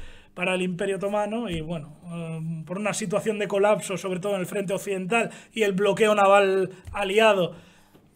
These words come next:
continental, pues bueno, pasa hambre, el, Alemania y Turquía ya llegan a su límite. Sí, han triunfado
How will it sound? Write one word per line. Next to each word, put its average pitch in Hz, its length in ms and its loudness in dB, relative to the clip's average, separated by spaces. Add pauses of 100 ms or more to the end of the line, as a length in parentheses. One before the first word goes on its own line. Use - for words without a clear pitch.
(220)
continental, 196 800 -4
pues 160 160 -8
bueno, 160 540 -12
pasa 185 360 0
hambre, 202 480 -4
el, 165 500 -6
Alemania 196 420 -2
y 175 40 -6
Turquía 190 380 -2
ya 180 220 -2
llegan 180 280 0
a 175 60 -2
su 185 140 -6
límite. 208 400 -2
Sí, 220 140 0
han 180 180 0
triunfado 202 600 2